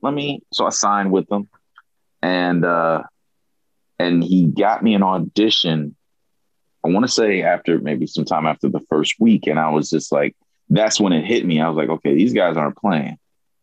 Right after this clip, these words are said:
These guys are," he was serious. So I, I started looking at it seriously. I, I, I auditioned for the commer-, a,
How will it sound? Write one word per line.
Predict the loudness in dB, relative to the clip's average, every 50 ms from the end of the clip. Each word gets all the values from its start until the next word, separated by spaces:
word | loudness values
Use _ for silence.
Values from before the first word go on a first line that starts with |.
| _ _ _ _ 0
These | 0 0 2 2
guys | 2 0 2 2 2
are," | 0 0 0
he | 2 2 4
was | 4 4 2 0 0
serious. | 2 2 2 2 0 0 -2 -6 -10 -18 -20 _ _ _
So | -6 -2 0
I, | 2 2 2 0 0
I | -2
started | -2 -2 0 0 0 0 0 -2
looking | -4 -4 -4 -6
at | -8 -8
it | -6 0
seriously. | 0 0 0 2 -2 -4 -4
I, | -4 -8 -8 -8 -8 -6 -2 0
I, | 2 2 2 0 0 -2
I | 0 0 2 2 2
auditioned | 0 0 0 0 0 0 0 0 0 -2 -2 -4 _
for | 0 0 0 2 0 -2 -4 _ _ _ _ _ _ -8
the | -4
commer-, | 0 2 2 2 2 0 -2 -2
a, | -4 -4